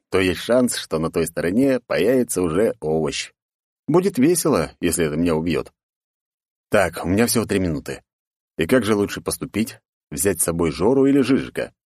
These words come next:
Нет, рискованно. Девушкам на всякий случай тоже кто-то нужен здесь.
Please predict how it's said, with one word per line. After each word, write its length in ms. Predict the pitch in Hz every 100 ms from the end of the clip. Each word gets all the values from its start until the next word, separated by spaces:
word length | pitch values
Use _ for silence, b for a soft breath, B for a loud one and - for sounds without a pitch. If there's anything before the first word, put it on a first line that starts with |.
| _ _ _
Нет, 400 | - 82 92 107
рискованно. 680 | 110 101 - 80 80 87 80 _ _ _ _ -
Девушкам 640 | 85 117 135 - 135 127
на 80 | 107
всякий 300 | - 110 107
случай 340 | - 117 113
тоже 360 | 104 131 131 82
кто-то 260 | - 76 80
нужен 340 | 78 71 73
здесь. 360 | 65 76 -